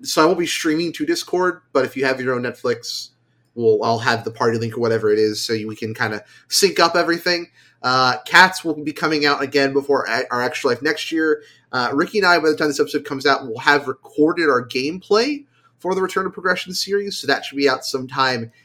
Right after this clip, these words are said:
next week. Give me a little time to, to edit it all together. Um, so look out for that alongside, again, Morbius on the twenty-second. And, of course, on November the twelfth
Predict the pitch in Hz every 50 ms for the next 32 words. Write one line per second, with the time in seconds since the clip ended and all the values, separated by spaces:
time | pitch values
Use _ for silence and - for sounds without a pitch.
0 | _ _ _ 127 123 127 135 139 143 139 - - - 127 139 139 139 139 127 120
1 | 120 120 117 117 117 110 117 120 117 113 110 107 - 113 110 107 107 _ _ _
2 | - 233 - - 135 131 127 127 123 - 107 117 113 120 117 - - - - 147
3 | 147 143 147 147 147 147 - - _ _ _ _ _ - - 113 117 110 107 104
4 | 101 101 95 95 95 90 82 _ _ _ _ _ _ _ - - - 123 117 113
5 | 117 120 139 139 139 143 147 139 139 139 - - 131 117 135 135 135 - 123 120
6 | 123 120 120 113 - 113 113 110 120 113 117 120 117 113 113 113 113 117 113 110
7 | - 120 113 113 - 226 240 240 233 220 - - _ _ _ _ - - 202 202
8 | 196 - - - 175 165 156 - - - - 131 139 135 135 139 135 135 135 131
9 | 120 139 131 120 131 123 113 123 120 117 117 - - - - 160 151 147 143 139
10 | -